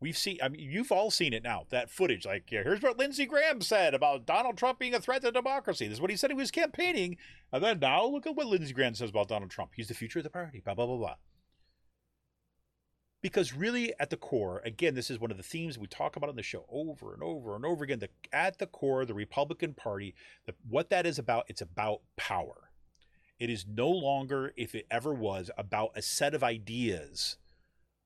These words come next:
about family values and kind of blah, blah, blah. No. It is about power,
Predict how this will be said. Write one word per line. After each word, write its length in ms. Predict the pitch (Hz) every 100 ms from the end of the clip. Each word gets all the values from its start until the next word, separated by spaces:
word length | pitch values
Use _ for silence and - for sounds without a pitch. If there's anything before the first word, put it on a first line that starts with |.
| -
about 240 | 85 85
family 440 | - 175 233 226 196
values 760 | 151 180 170 127 107 98 -
and 280 | 101 95 95
kind 140 | 120
of 60 | 117
blah, 100 | 135
blah, 120 | 135
blah. 120 | 123 107
No. 340 | 120 87 - _ _ - - - _ _ _ _ _ _ _
It 140 | 123 120
is 100 | 113
about 300 | 107 101 92 -
power, 640 | - - 160 208 226 226